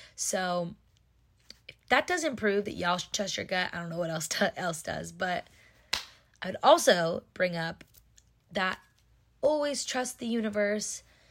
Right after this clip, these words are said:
and God and whoever you believe in or whatever you may believe in. Just trust in the timing of life in general.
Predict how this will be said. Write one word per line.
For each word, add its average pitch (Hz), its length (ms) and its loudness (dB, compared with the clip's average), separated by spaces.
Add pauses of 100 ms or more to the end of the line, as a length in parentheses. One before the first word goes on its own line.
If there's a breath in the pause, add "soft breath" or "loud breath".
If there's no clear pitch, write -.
(280 soft breath)
and 190 220 -6
God 190 580 2
and 170 360 -6
whoever 185 280 0
you 214 120 4
believe 202 260 0
in 185 240 0
or 175 160 -4
whatever 208 560 4
you 202 260 -4
may 190 220 -2
believe 180 300 -6
in. 175 260 -2 (540 loud breath)
Just - 320 0 (120)
trust - 460 0
in 214 140 0
the 214 80 2
timing 180 580 -4
of 180 140 -8
life 165 520 -4
in 170 220 -8
general. 160 480 -6